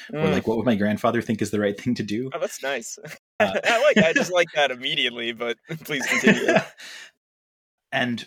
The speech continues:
Speaker 1: <clears throat> I guess maybe similarly thinking about, like, what seem to be kind of, like, universal features of moral systems.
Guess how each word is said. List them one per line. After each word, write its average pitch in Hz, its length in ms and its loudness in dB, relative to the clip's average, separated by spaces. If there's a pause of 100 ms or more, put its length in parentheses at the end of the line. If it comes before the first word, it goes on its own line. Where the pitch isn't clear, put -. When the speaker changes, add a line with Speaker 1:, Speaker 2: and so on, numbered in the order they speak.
(120)
Speaker 1:
<clears throat> - 920 -4
I 151 60 -2
guess - 200 0
maybe 127 200 0
similarly 107 600 0
thinking 107 360 -2
about, 95 420 0
like, 85 380 -4 (840)
what 110 380 0 (100)
seem 107 380 6
to 110 100 0
be 95 320 2
kind 92 220 0
of, 90 80 -4
like, 87 220 0
universal 85 920 -2 (100)
features - 800 0
of 101 340 -2
moral - 220 -2
systems. - 720 -6